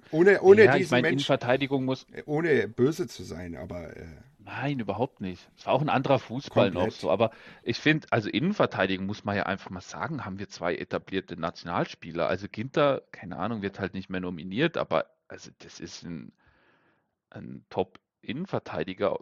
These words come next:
Speaker 2: mit Nationalmannschaftsniveau
Speaker 1: Ja.
Speaker 2: und Lienhardt spielt eh, also super solide und ist österreichischer Nationalspieler und die haben auch eine gute Nationalelf, muss man einfach sagen. Also,
Speaker 1: Also
Speaker 2: also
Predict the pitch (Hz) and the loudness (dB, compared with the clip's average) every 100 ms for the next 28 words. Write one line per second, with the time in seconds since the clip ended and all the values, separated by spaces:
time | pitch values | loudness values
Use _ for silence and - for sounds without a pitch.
0 | - 92 87 85 - 69 101 170 110 87 | -10 -14 -8 -8 -8 -4 -2 -2 -6 -10
1 | - 87 85 90 87 87 92 117 107 - | -14 -16 -8 -8 -8 -10 -8 -6 -6 -8
2 | - 90 - 143 175 - _ - 71 92 | -20 -16 -10 -8 -8 -12 _ -12 -12 -12
3 | - 95 87 85 92 87 90 95 87 71 | -16 -10 -6 -6 -8 -16 -14 -10 -10 -10
4 | 85 - 92 - 85 85 - 82 - 87 | -12 -12 -12 -6 -6 -6 -10 -12 -8 -6
5 | 87 - 87 85 87 92 87 135 120 - | -6 -8 -8 -8 -8 -4 0 0 -2 -12
6 | 101 87 80 - 73 80 78 - - - | -14 -12 -12 -10 -6 -4 -4 -10 -16 -12
7 | 82 78 - 90 73 - 98 101 87 - | -12 -12 -10 -4 -4 -2 -2 0 -2 -8
8 | - - - 104 101 110 - - | -20 -20 -10 -4 -2 -2 -4 -14